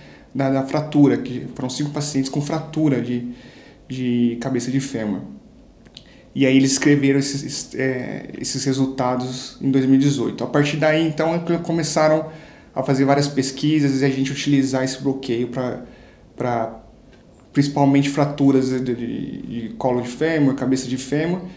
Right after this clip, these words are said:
e a hoje já tá até indo pra outras, outras indicações, como, por exemplo, artroplastia de quadril,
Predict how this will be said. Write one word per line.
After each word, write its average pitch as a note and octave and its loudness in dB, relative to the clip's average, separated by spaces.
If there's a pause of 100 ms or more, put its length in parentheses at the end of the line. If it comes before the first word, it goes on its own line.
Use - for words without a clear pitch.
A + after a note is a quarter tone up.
(280)
e D3 2
a C#3+ 6
hoje D3 8
já D#3+ 0
tá D#3 -2
até D#3 -2
indo D#3+ 0
pra D3 -4
outras, D3 -4 (120)
outras C#3 -2
indicações, C#3+ 0
como, B2+ -4
por C3 -6
exemplo, B2 -4
artroplastia B2 -6
de - -10
quadril, C3 2